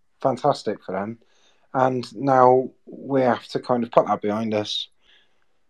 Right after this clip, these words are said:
You know, when new guys are in and announced and everything else, then we've got to get behind them.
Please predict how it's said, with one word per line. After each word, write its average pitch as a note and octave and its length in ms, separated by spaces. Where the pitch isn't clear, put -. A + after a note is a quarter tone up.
You A#2+ 100
know, A2 140
when B2+ 400
new A#2 200
guys A2 320
are G#2 160
in A#2+ 240
and G#2+ 160
announced A2+ 580
and A2+ 100
everything G#2+ 360
else, F#2+ 460
then C3+ 120
we've C3 100
got B2+ 120
to C3 60
get C3 160
behind C3 280
them. D#3 200